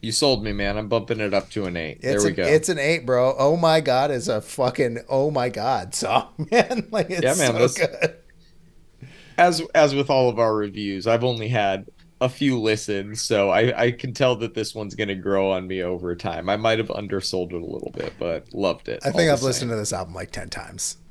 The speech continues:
Speaker 2: Like, I
Speaker 1: As you
Speaker 2: might not
Speaker 1: should.
Speaker 2: even be exaggerating. I think it might be that.
Speaker 1: Yeah, man, I was very excited to throw it on. I knew you were gonna love it, too.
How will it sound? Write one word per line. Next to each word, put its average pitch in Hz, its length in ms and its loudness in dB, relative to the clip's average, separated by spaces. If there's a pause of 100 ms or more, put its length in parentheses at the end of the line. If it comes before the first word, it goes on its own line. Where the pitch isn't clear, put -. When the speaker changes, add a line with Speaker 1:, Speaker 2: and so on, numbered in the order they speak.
(180)
Speaker 2:
Like, - 260 -2
I 165 60 8
Speaker 1:
As 113 180 4
you 180 60 6
Speaker 2:
might 151 180 2
not 170 160 4
Speaker 1:
should. 160 100 -4
Speaker 2:
even 156 340 -6
be 143 180 -8
exaggerating. 113 720 -8
I 107 60 -8
think 120 180 -8
it 113 80 -8
might 110 220 -8
be 113 80 -14
that. 101 380 -8 (800)
Speaker 1:
Yeah, 117 200 6
man, 110 240 4
I 123 120 8
was 143 260 2
very 117 460 2
excited 95 500 -4
to 90 60 -8
throw 90 340 -2
it 80 80 -6
on. 78 200 -4
I 98 60 -2
knew 104 180 -2
you 95 180 2
were 87 100 -2
gonna 85 160 -6
love 76 240 -4
it, - 140 -10
too. 87 340 -4